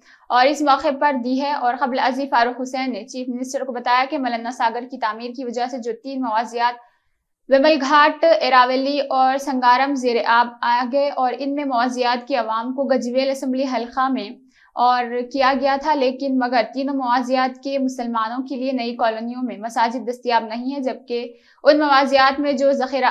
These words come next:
आब की तामीर के लिए हासिल किए गए वहाँ मसाजिद मौजूद थे। बाज़ बात कॉलोनियों में मसाजिद ना होने पर इबादत के लिए तीन ता चार किलोमीटर की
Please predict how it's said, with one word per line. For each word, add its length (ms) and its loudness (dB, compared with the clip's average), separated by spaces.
आब 260 4
की 120 -10
तामीर 360 -2
के 100 -12
लिए 140 -4
हासिल 360 -4
किए 200 -6
गए 140 -4
वहाँ 220 -4
मसाजिद 420 -6
मौजूद 460 -10
थे। 100 -14
बाज़ 300 6
बात 280 4
कॉलोनियों 460 2
में 380 -6
मसाजिद 440 2
ना 140 4
होने 300 0
पर 180 0
इबादत 480 0
के 80 -2
लिए 180 0
तीन 300 -4
ता 260 2
चार 360 2
किलोमीटर 540 -2
की 320 -8